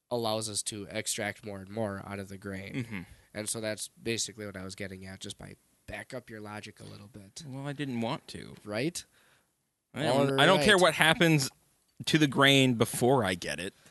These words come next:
Speaker 1: Okay, this one, this one you should be all right with.
Speaker 2: That's what you said about the last one.
Speaker 1: We all love bitter beers packed with I B Us. We can always make the rating higher, but what is generally regarded as the I B U taste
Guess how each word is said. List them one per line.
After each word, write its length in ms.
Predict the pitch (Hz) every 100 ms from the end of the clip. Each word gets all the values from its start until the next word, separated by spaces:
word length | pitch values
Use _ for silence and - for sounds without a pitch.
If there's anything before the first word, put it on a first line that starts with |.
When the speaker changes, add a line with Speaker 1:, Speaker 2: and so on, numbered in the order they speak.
| _ _ _ _ _
Speaker 1:
Okay, 300 | 127 127 117
this 280 | 110 175 -
one, 260 | 185 170 147
this 220 | 160 160
one 120 | 165
you 80 | 139
should 160 | 139 113
be 140 | 107
all 120 | 104
right 240 | 98 95 87
with. 320 | 98 101 - - -
Speaker 2:
That's 180 | 143 180
what 60 |
you 60 | 160
said 160 | 170
about 160 | 139 131
the 60 | 113
last 340 | 113 104 -
one. 160 | 98 98
Speaker 1:
We 180 | 139 151
all 300 | 185 220 202
love 440 | 185 190 180 175 _ 151 135
bitter 240 | 156 165
beers 400 | 147 127 123 123
packed 380 | - 120 110 -
with 160 | 113 98
I 160 | 98
B 100 | 101 98 95 78
Us. 240 | - - - _ _ _ _ _ _ _
We 140 | 131
can 120 | 120 123
always 440 | 139 156 156 143
make 260 | 143 135 -
the 100 | 127
rating 320 | 107 107 113
higher, 540 | 101 107 95 98 120 - _
but 140 | - 127
what 180 | 139
is 200 | 170 160
generally 520 | 147 147 143 156 156 143
regarded 640 | 139 139 147 131 98 110
as 220 | 117 110 -
the 180 | 110 -
I 200 | 113 131
B 100 | 120
U 300 | 110 110 110 -
taste 480 | 135 156 151 -